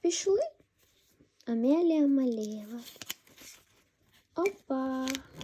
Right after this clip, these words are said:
Вираз єсть. Боже, цифри некрасиві. Це що за? І. Г Д З.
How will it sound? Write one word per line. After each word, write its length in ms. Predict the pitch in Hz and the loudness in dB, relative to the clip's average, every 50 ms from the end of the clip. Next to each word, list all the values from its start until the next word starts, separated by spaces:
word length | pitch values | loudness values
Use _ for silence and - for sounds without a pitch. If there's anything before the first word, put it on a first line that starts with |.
| - - - - - - - - - - - - - - - - - - _ - - - - | -16 -16 -18 -20 -20 -20 -20 -20 -20 -20 -18 -18 -20 -20 -20 -20 -20 -20 _ -20 -20 -10 -8
Вираз 800 | 247 220 220 254 269 294 302 285 277 269 240 226 240 233 226 - | -8 -4 0 2 4 4 6 6 4 2 2 -2 -4 -6 -4 -4
єсть. 500 | 240 233 226 226 226 - - - - 247 | -2 -2 -2 -4 -6 -8 -12 -12 -12 -10
Боже, 540 | 220 220 233 240 233 233 226 220 226 226 - - | -10 -4 -2 -2 0 0 -2 -4 -6 -10 -10 -12
цифри 560 | - - - - 262 285 294 - - - 247 | -12 -8 -4 -2 0 0 0 -2 -6 -6 -6
некрасиві. 1300 | 226 220 220 226 233 - - 247 247 254 254 - - - - - - 233 226 226 226 220 233 240 247 247 233 - _ _ - - - - - - - - - - - - | -6 -4 -6 -6 -8 -8 -6 -4 -4 -4 -4 -8 -14 -16 -18 -12 -12 -10 -8 -8 -10 -8 -6 -6 -6 -6 -8 -12 _ _ -20 -20 -20 -12 -12 -12 -12 -12 -14 -16 -6 -4
Це 100 | 285 269 | -4 -4
що 240 | - - - 277 | -4 -8 -10 -10
за? 120 | 269 254 285 - - - - _ _ - - - - | -6 -6 -8 -8 -8 -16 -18 _ _ -20 -20 -8 -4
І. 840 | 330 370 403 427 440 440 440 440 440 440 427 415 415 403 403 392 370 370 - - - - - - - - - - - - - - - - - - - - - - - - _ _ _ _ _ _ _ - - _ - - - - _ _ _ _ _ - - _ _ _ _ _ _ _ _ _ _ _ _ _ _ | -2 0 2 2 2 2 0 0 2 2 2 2 2 0 0 -2 -4 -6 -14 -20 -20 -14 -14 -14 -14 -14 -18 -20 -20 -20 -20 -20 -20 -20 -20 -20 -20 -20 -20 -20 -20 -20 _ _ _ _ _ _ _ -20 -20 _ -20 -20 -20 -20 _ _ _ _ _ -16 -16 _ _ _ _ _ _ _ _ _ _ _ _ _ _
Г 400 | - 226 208 220 285 359 415 359 | -6 -6 0 2 2 4 4 4
Д 340 | 277 233 226 233 220 214 214 | 2 2 0 -2 -4 -4 -6
З. 480 | 214 208 208 202 202 202 202 202 202 | -8 -10 -10 -8 -8 -6 -6 -8 -10